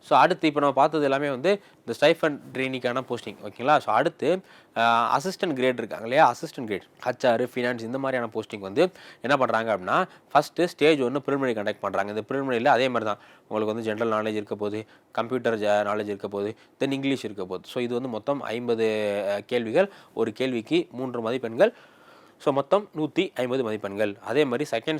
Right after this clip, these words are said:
ஸ்டேஜ்ல வந்து பாத்தீங்க அப்படின்னா, குவான்டிடேட்டிவ் ஆப்டிடியூட் ரீசனிங். So, இதுல வந்து குவான்டிடேட்டிவ் ஆப்டிடியூடும் ரீசனிங் வந்து கேக்குறாங்க. இதுவும் வந்து ஐம்பது மார்க்குக்கு இருக்கா போகுது. So, அடுத்து தேர்ட்ல தான் பாத்தீங்க அப்படின்னா, டைப்பிங்கு, அதே மாதிரி வந்து கம்ப்யூட்டர் ப்ராஃபிஷியன்சி, இந்த மாதிரி ஸ்கில் டெஸ்ட் வந்து தேர்ட் ரவுண்ட்ல கண்டக்ட் வந்து பண்றாங்க. So, இது எதுக்காக உள்ளது அப்படின்னா,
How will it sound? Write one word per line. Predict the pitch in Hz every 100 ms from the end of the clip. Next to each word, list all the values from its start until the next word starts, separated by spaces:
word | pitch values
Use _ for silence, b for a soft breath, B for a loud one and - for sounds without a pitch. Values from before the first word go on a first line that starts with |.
| -
ஸ்டேஜ்ல | 127 120
வந்து | 120
பாத்தீங்க | 113 123
அப்படின்னா, | 104 117 160 -
குவான்டிடேட்டிவ் | 147 147 139 131 135 117
ஆப்டிடியூட் | 117 110 113 147 117
ரீசனிங். | 127 120 98 -
So, | - 104
இதுல | 107
வந்து | 104 117 170 -
குவான்டிடேட்டிவ் | 127 151 139 120 127
ஆப்டிடியூடும் | 110 113 143 120
ரீசனிங் | 131 135 123
வந்து | 110 110
கேக்குறாங்க. | 101 107
இதுவும் | 131 123 120
வந்து | 123
ஐம்பது | 107 107 104
மார்க்குக்கு | 101 95 113 160 160 B -
இருக்கா | 113 104 113
போகுது. | 117 98 87 101 92 B B
So, | -
அடுத்து | 113 120 104 -
தேர்ட்ல | 147 190 175 151
தான் | 156
பாத்தீங்க | 131 123 127
அப்படின்னா, | 101 113 131
டைப்பிங்கு, | 123 131 127 113 120 B B
அதே | 113 135
மாதிரி | 127 120
வந்து | 127
கம்ப்யூட்டர் | 135 120 120 131 120
ப்ராஃபிஷியன்சி, | 110 - 117 120 113 107 -
இந்த | 110
மாதிரி | 113 131 156
ஸ்கில் | - 190
டெஸ்ட் | 170 135
வந்து | - 107 170 B B -
தேர்ட் | 139 135
ரவுண்ட்ல | 110 104 123
கண்டக்ட் | 98 104 -
வந்து | 98 110
பண்றாங்க. | 92 87 95 98 101
So, | 104
இது | 104
எதுக்காக | 113 117 113
உள்ளது | 101 101
அப்படின்னா, | 95 131